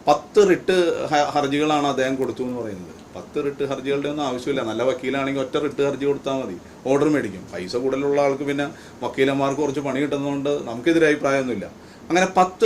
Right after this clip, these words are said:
റിട്ട് ഹർജികൾ കൊടുത്തു. തെരഞ്ഞെടുപ്പ് കമ്മീഷനെ പി വി ശ്രീനിധൻ എം എൽ എ അട്ടിമറിച്ചു എന്നാണ്. എന്തൊരു വിരോധാഭാസമാണ് അദ്ദേഹം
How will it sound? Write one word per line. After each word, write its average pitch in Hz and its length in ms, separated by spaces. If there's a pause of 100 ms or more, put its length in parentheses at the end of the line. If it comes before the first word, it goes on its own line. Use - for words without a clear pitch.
റിട്ട് 180 260
ഹർജികൾ 160 360 (100)
കൊടുത്തു. 123 280
തെരഞ്ഞെടുപ്പ് 185 460
കമ്മീഷനെ 180 500
പി 147 160
വി 165 120
ശ്രീനിധൻ 160 380
എം 139 120
എൽ 147 100
എ - 80
അട്ടിമറിച്ചു 147 540
എന്നാണ്. 135 320
എന്തൊരു 160 300 (480)
വിരോധാഭാസമാണ് 160 880
അദ്ദേഹം 139 220